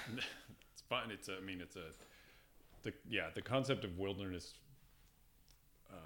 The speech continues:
is a, it's a, I mean, it's a, as you're saying, it's with the poetic, it's a poetic idea. There's a rom-, there's a romanticism to it,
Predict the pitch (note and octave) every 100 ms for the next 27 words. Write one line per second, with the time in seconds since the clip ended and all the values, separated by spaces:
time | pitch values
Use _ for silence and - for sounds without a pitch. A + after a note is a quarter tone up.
0 | C#2+ B1+ - G2+ F2 D#2 - - - E2
1 | D2+ - - - - - A2 G#2+ F#2 F#2
2 | D#2+ D#2 - - - G2 - E2 G2+ F2
3 | D#2+ D#2 - - - - E2+ - - -
4 | - F#2 F2 F#2 G2 F2+ - F#2 F2+ F2
5 | F2 D#2+ E2 E2 E2 - - F2 F2 E2+
6 | E2 - F2 E2 E2+ E2+ E2 D#2+ - F#2+
7 | E2 D#2+ - - - G#2 E2 D2+